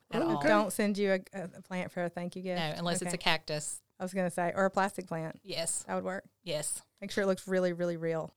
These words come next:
Speaker 1: Absolutely.
Speaker 3: <laughs>
Speaker 2: So you're, you're busy. You, you've got a full career. You've got two kids at home with John. Do you cook a lot? And if you do, like, what is your favorite go-to thing to go cook?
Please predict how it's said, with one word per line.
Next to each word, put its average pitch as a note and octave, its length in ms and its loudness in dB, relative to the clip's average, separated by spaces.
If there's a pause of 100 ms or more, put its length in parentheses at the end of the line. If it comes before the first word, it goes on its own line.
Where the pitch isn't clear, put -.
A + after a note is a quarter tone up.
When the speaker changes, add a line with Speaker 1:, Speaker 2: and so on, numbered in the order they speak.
(100)
Speaker 1:
Absolutely. D#3+ 600 -8
Speaker 3:
<laughs> B3 300 -6
Speaker 2:
So G3 420 6 (180)
you're, G#3 260 8
you're G#3 220 6
busy. F#3 360 8
You, F3+ 200 2
you've F#3 220 2
got A#3+ 140 4
a D#3 40 2
full G#3 280 6
career. E3+ 480 6
You've E3+ 160 4
got F3 140 6 (160)
two A#3+ 180 6
kids A3 340 4
at F3+ 80 6
home E3 520 6 (220)
with F3+ 160 -2
John. E3 480 2 (400)
Do G#3 80 0
you B3+ 180 8
cook - 260 4
a A#3+ 40 4
lot? A#3 300 2 (140)
And F#3 120 2
if F#3 140 2
you G3 80 0
do, F#3+ 480 4 (540)
like, F3 180 2
what G#3+ 160 12
is G#3 140 6
your G3+ 120 6
favorite G3+ 600 8
go-to F#3+ 440 4
thing F3 340 4
to E3+ 80 4
go E3+ 160 6
cook? D#3 400 -4